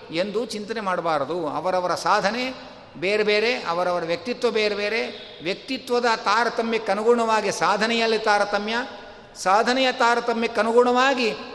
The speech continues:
ಮೋಕ್ಷದಲ್ಲಿ ತಾರತಮ್ಯ. ಇದು ಒಂದಕ್ಕೊಂದು ಕಾರ್ಯಕಾರಣ ಸಂಬಂಧವನ್ನು ಹೊಂದಿರತಕ್ಕಂಥದ್ದು ಎಂಬ ಅಂಶವನ್ನು ತಥಾ, ತತಃ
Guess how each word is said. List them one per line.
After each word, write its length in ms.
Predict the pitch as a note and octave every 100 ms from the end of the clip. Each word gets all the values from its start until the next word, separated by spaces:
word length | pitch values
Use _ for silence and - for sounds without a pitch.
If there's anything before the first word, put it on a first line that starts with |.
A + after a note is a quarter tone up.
| -
ಮೋಕ್ಷದಲ್ಲಿ 500 | F3 A#3 - G#3 A#3+
ತಾರತಮ್ಯ. 520 | A3+ F#3+ - D#3 B2+ - - - - - - - -
ಇದು 160 | E3+ F#3+
ಒಂದಕ್ಕೊಂದು 580 | G#3+ B3 B3+ A3+ B3 A3 D3+ - - - -
ಕಾರ್ಯಕಾರಣ 600 | G3 A#3 A3+ G#3+ G#3+ G#3 E3
ಸಂಬಂಧವನ್ನು 640 | - F#3 A3+ A#3+ G3+ G#3+
ಹೊಂದಿರತಕ್ಕಂಥದ್ದು 1000 | F#3 G3+ G#3 - F#3 F#3 D#3+ D#3+ D#3 F3+ E3 C3+ - - - -
ಎಂಬ 260 | F3 F#3+
ಅಂಶವನ್ನು 720 | F#3 G#3+ G3+ G#3 A#3+ G#3 E3+ -
ತಥಾ, 560 | F3 G#3+ B3 C4+ C#4+
ತತಃ 280 | F#3+ G#3+ A3